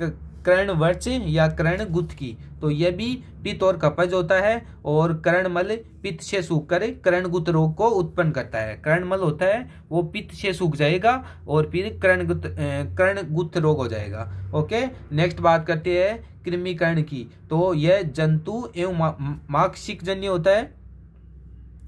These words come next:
वाग्भट ने इसको त्रिदोषज बोला है, निम्मी ने सन्निपातज प्रकोपजम बोला है इसको। ओके, कान के भीतर या बाहर मेल के होने से या आघात लगकर व्रण बनने से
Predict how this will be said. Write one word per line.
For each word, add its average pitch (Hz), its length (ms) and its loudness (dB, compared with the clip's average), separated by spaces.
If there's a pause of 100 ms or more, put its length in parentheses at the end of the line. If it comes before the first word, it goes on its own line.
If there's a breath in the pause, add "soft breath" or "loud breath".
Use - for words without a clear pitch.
वाग्भट 165 560 4
ने 175 100 -2
इसको 175 260 -2
त्रिदोषज 160 540 0
बोला 127 260 0
है, 113 220 0 (240 loud breath)
निम्मी 165 380 0
ने 180 220 -2
सन्निपातज 151 800 0 (400 loud breath)
प्रकोपजम 156 520 0
बोला 123 300 0
है 117 140 0
इसको। 110 380 -10 (180 loud breath)
ओके, 131 220 -6 (100)
कान 147 640 0
के 170 140 -2
भीतर 151 360 -4
या 165 160 4
बाहर 131 400 0 (280 loud breath)
मेल 156 400 0
के 180 120 -4
होने 147 340 2
से 127 320 -4 (180 loud breath)
या 156 140 4
आघात 139 640 2
लगकर 175 540 -2 (220 loud breath)
व्रण 170 340 2
बनने 156 380 2
से 185 340 -2